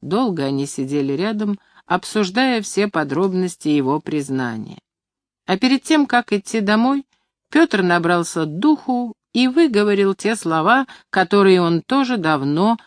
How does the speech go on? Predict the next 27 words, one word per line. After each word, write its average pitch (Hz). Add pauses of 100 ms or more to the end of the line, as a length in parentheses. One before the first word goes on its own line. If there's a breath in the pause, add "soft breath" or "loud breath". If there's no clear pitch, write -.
(120 soft breath)
мысленно 151
повторял. 131 (720)
"Когда 147
же 165
мы 160
с -
тобой 160
поженимся-то, 156
Фросюшка? - (420)
Всё 277
одно 202
ведь 170
к -
этому 151
придём. 151 (320)
Так -
чего 226
тянуть?" 147 (680)
Она 160
посмотрела 160
на 156
него 156 (200 soft breath)
спокойным, 175
суровым 160
взглядом 151 (200 soft breath)
зрелой 156
женщины. 135